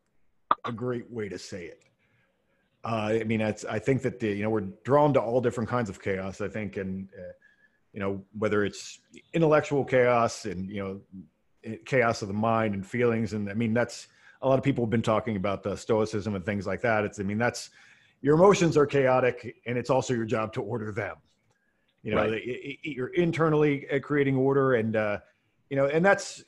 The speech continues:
Speaker 1: in a lot of primitive cultures and so forth. Well, I, primitive is probably the wor-, wrong way to say it, but, uh, in a lot of cultures, uh,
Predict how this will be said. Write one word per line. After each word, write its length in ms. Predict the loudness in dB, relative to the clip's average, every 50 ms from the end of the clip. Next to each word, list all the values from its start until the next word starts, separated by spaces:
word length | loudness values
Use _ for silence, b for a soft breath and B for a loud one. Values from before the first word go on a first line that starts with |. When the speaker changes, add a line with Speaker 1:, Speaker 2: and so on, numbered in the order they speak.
| _ _ -20 -20 _ _ -4
Speaker 1:
in 220 | -2 0 2 2
a 100 | 4 4
lot 160 | 4 4 4
of 80 | 2 2
primitive 340 | 0 0 0 2 0 -2 -2
cultures 380 | -2 -4 -4 -4 -4 -6 -6
and 80 | -6 -6
so 160 | -4 -4 -6
forth. 420 | -6 -6 -4 -4 -4 -4 -6 -10 -20 -14 -4
Well, 380 | 0 0 0 0 -2 -6 -12 _ _ _ _ _ _ -20 -20 _ _ -12
I, 120 | -10 -10 -10 -10 _ _ _ _
primitive 300 | -8 -6 -6 -6 -6 -8 -10 -14
is 60 | -20 -12 _
probably 180 | -6 -4 -4
the 80 | -4 -4
wor-, 160 | -6 -8 -8 -8 -6
wrong 160 | -6 -6 -6
way 80 | -6 -8
to 80 | -10
say 200 | -6 -4 -2 -2
it, 60 | -2
but, 220 | -2 -4 -6 -6 -8 -8 -6
uh, 220 | -4 -2 -2 -4 -6 b b b b b b b b b b b _
in 100 | -6 -4
a 60 | -2 0
lot 180 | 0 2 2 2
of 60 | 2
cultures, 460 | 2 0 0 0 -2 -6 -6 -6 -4
uh, 240 | -4 -4 -4 -4